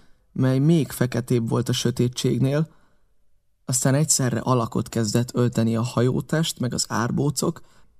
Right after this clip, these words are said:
és a következő pillanatban legalább úgy tetszett nekem, mert minél közelebb jutottam, annál gyorsabb lett az apálysodra, oda kerültem a horgonykötél mellé, melybe belefogóztam.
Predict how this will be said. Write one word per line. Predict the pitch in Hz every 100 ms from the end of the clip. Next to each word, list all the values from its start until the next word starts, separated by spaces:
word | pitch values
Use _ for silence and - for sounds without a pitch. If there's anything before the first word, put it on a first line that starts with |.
| _
és | 143
a | 143
következő | 190 185 - 151 147
pillanatban | 160 151 147 151 160 151
legalább | 123 120 117 127
úgy | 135
tetszett | - 120 - 107
nekem, | 117 - 139 147 - - - - -
mert | - 107
minél | 131 135 110
közelebb | - 110 107 110
jutottam, | 113 110 - 110
annál | 110 127 110
gyorsabb | 107 110 - 113
lett | 113 113
az | 110
apálysodra, | 110 110 113 - 127 139 147 - - _ - - -
oda | 180 165 120
kerültem | 120 113 113 120 113
a |
horgonykötél | 117 123 113 113 110 110 - 113
mellé, | 113 113 113 123 139 151 - - -
melybe | 127 123 120
belefogóztam. | 123 92 123 123 123 120 - - -